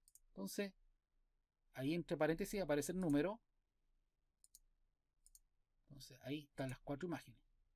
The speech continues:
Ahora, obviamente, si yo hago un barrido acá, puedo encajar proporcionalmente. ¿Se fijan? Ahí se encajaron.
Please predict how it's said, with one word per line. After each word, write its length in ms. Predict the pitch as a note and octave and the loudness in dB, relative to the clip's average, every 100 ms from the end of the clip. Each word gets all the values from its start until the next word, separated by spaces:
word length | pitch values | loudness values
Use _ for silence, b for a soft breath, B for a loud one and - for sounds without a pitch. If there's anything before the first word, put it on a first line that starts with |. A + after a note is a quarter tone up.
| _ _ _ _ _ _ | _ _ _ _ _ _
Ahora, 260 | - C3 A#2 | -6 -4 -4
obviamente, 540 | - C3+ C#3+ C#3+ C3+ - | -4 0 2 2 0 -4
si 160 | - | -10
yo 140 | B2 C3 | -4 -2
hago 160 | C3 | 0
un 120 | C#3 C#3 | 2 4
barrido 360 | E3 A3 G#3 | 4 4 2
acá, 340 | G3+ G3+ G#3+ B3 _ _ _ _ - - - _ _ _ _ | 4 6 4 2 _ _ _ _ -20 -20 -20 _ _ _ _
puedo 180 | C#3+ D3 | 2 2
encajar 380 | C#3+ C3 D3+ | 2 0 -2
proporcionalmente. 1000 | D3 B2+ B2+ - D3+ F3+ D#3+ C3 - G3 - _ _ _ _ _ _ | -2 -8 -8 -2 0 2 2 0 -4 -12 -14 _ _ _ _ _ _
¿Se 120 | C#3 | -14
fijan? 380 | C#3 C3+ F#3+ G3+ | -12 -6 -6 -8
Ahí 200 | D3+ B2 | -18 -20
se 120 | C3 C#3+ | -12 -12
encajaron. 680 | C3+ C#3+ - D#3 C3+ F3+ | -8 -8 0 2 2 -4